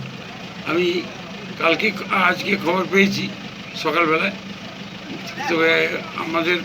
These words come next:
পরশুর দিন পর্যন্ত জলের কষ্টের খবর ছিল না। তবে এবারে টিউবওয়েলগুলি যদি খারাপ হয়ে থাকে আমাদের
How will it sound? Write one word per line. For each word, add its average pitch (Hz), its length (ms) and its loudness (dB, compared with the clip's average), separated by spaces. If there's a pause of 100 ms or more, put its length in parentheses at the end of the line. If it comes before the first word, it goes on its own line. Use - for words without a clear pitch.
(140)
পরশুর 185 420 -4
দিন 254 220 4
পর্যন্ত 240 440 2 (560)
জলের 196 340 2
কষ্টের 196 300 -2 (100)
খবর 208 200 -2 (300)
ছিল 254 240 2
না। 156 160 4 (1040)
তবে 170 240 0
এবারে 180 320 6 (680)
টিউবওয়েলগুলি 196 560 4
যদি 214 120 2
খারাপ 165 280 4
হয়ে 196 120 6
থাকে 226 280 2
আমাদের 190 300 -2